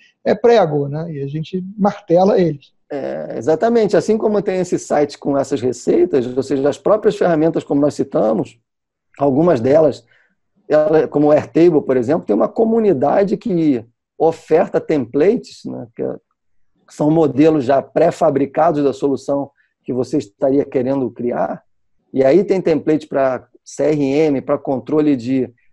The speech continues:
Speaker 2: qualidade de software, pra um, uma infinidade de áreas que você não tem criado zero. Então, por si só,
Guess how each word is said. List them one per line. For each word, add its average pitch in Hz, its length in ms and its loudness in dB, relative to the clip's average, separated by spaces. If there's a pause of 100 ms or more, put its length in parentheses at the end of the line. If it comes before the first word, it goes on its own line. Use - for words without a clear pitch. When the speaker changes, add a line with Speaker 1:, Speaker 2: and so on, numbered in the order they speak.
Speaker 2:
qualidade 139 500 2
de 123 140 -8
software, 139 760 0
pra 214 260 -4
um, 233 380 -6 (120)
uma 180 160 -6
infinidade 180 960 -2
de 139 140 -2
áreas 151 440 -2 (880)
que 220 100 0
você 233 260 2
não 247 100 2
tem 240 120 0
criado 311 320 0
zero. 277 420 -2 (520)
Então, 190 400 -4 (200)
por 220 160 2
si 269 240 0
só, - 520 -2